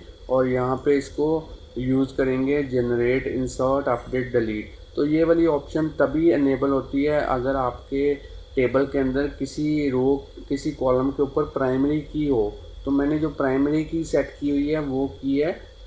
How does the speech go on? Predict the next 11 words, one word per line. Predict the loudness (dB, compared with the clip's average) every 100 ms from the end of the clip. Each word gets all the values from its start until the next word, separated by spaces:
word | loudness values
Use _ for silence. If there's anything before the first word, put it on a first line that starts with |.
| -6
customer | -4 -2 0 2
आईडी | 2 2 0
के | 2 2
ऊपर | 2 0 0 0
database | 0 0 0 -2 -2
के | -2
अंदर। | -2 -2 -6 -8 -20 -20 -20 -12 -6
तो | -2
आप | 2 2 0 -2
भी | -2 0
ज़रूर | 2 2 0